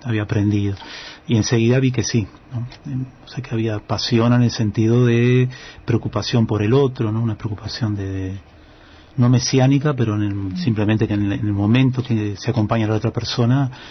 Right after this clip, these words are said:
Speaker 1: que lo que uno transmite excede incluso a, a, a lo musical y a las notitas. Y f-, hasta hoy ha sido un, una, este, una parte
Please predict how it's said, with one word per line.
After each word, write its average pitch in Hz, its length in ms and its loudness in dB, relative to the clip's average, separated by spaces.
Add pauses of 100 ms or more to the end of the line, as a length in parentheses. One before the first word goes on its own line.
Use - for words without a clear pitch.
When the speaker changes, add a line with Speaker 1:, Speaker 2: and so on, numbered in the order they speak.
(540)
Speaker 1:
que 113 120 0
lo 104 140 0
que 110 120 -2
uno 117 300 4
transmite 120 680 2
excede 123 400 2
incluso 123 540 0
a, 104 240 -2
a, 113 680 -10
a 117 80 -2
lo 107 120 -4
musical 123 460 0
y 107 60 -2
a - 20 -2
las 101 120 -2
notitas. 123 540 -4 (680)
Y 117 100 0
f-, 117 240 -4
hasta 117 240 -2
hoy 151 240 2
ha 196 60 0
sido 127 280 2
un, 101 680 -2 (120)
una, 104 500 -4 (1040)
este, 127 420 -8 (440)
una 120 160 -2
parte 104 760 -4